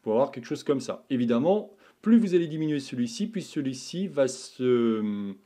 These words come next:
Ben, il y aura moins d'éléments. Donc il va falloir revenir au niveau d'ici et augmenter pour avoir quelque chose d'intéressant. Hop, encore un. Par contre, là, vous voyez, ça va pas. Donc, je vais faire quelque chose comme ça pour avoir une séparation.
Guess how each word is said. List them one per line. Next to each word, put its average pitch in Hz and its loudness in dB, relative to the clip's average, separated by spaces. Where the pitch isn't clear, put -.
Ben, 117 0
il 113 6
y 117 8
aura 120 4
moins 135 4
d'éléments. 139 0
Donc 104 -6
il 107 -6
va 123 2
falloir 131 2
revenir 143 -2
au 143 0
niveau 131 2
d'ici 120 -6
et 156 -2
augmenter 139 -2
pour 120 -2
avoir 143 0
quelque - -14
chose 147 -4
d'intéressant. 139 -4
Hop, - -6
encore 120 -2
un. 180 -2
Par 123 -8
contre, 139 -8
là, 135 4
vous - 0
voyez, 131 0
ça 123 -4
va 107 -2
pas. 131 -2
Donc, 117 -4
je - -12
vais 123 -10
faire 120 0
quelque - -20
chose 147 -8
comme 117 -2
ça 147 -2
pour 127 2
avoir 143 2
une 147 -6
séparation. 135 -4